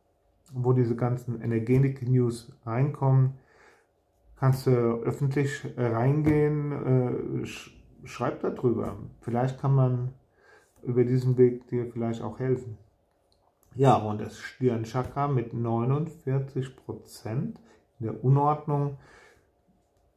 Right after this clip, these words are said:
da kommt es schon dazu, dass man dann Dinge nach außen gibt, die eigentlich erst nochmal durchdacht und, ähm, verstanden werden müssen.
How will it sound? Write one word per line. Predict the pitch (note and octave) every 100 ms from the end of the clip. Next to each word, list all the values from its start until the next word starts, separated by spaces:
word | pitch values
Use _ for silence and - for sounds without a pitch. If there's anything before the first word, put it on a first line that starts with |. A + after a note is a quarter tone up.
| _ _ _ -
da | - B2
kommt | - A#2+ B2 B2
es | -
schon | B2+ B2
dazu, | B2+ B2 - A#2 A#2 A#2 - - _ _
dass | - A#2 - -
man | A#2+ A#2 A2+
dann | A2+ A2
Dinge | C3+ C3+ C3 C3 C3
nach | B2 - -
außen | A2 B2+ C3 C#3 C3
gibt, | B2+ B2 - - - - _ _ -
die | B2 A#2 A#2 A2+ - -
eigentlich | A#2+ A#2+ B2+ B2+ B2 A#2 - - _ _
erst | - G#2+ -
nochmal | A#2+ A2+
durchdacht | A2 A2+ - - A#2 C3 - _ _ _ - _ _ _
und, | B2 A#2 A#2 A2+ A2+ B2+
ähm, | A#2 A2+ A2+ A2 - - _
verstanden | - A2+ - C3 C3 D3+ C#3+ C3
werden | A2 G#2 G#2 G2+
müssen. | G#2 - - -